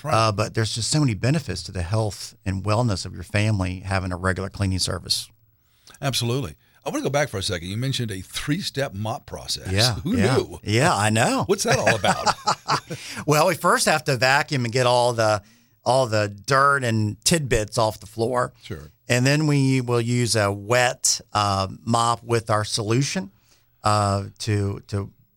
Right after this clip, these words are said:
Speaker 2: microfiber mop the floors.
Speaker 1: These
Speaker 2: And
Speaker 1: are
Speaker 2: then
Speaker 1: proprietary
Speaker 2: Pro-
Speaker 1: p-, products,
Speaker 2: yes,
Speaker 1: I'm sure, right?
Speaker 2: absolutely.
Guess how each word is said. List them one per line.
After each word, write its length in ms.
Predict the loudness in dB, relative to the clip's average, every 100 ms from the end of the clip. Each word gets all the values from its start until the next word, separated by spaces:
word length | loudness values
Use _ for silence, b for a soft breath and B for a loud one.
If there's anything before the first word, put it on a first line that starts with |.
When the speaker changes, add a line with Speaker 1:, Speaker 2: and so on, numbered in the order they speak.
| -2
Speaker 2:
microfiber 800 | 0 0 -6 -2 0 0 -2
mop 380 | -2 0 0 -2
the 60 | -8
floors. 460 | -8 -6 -4 -4 -4
Speaker 1:
These 180 | 0
Speaker 2:
And 60 | 0
Speaker 1:
are 20 |
Speaker 2:
then 60 | 0
Speaker 1:
proprietary 800 | -4 -4 -4 -4 -6 -6 -8 -10 -4
Speaker 2:
Pro- 120 | -4
Speaker 1:
p-, 100 | -4 -16 -10
products, 340 | -2 2 2 0
Speaker 2:
yes, 0 |
Speaker 1:
I'm 80 | -4
sure, 220 | -8 -8
right? 100 | 0
Speaker 2:
absolutely. 720 | 0 0 0 0 0 0 -2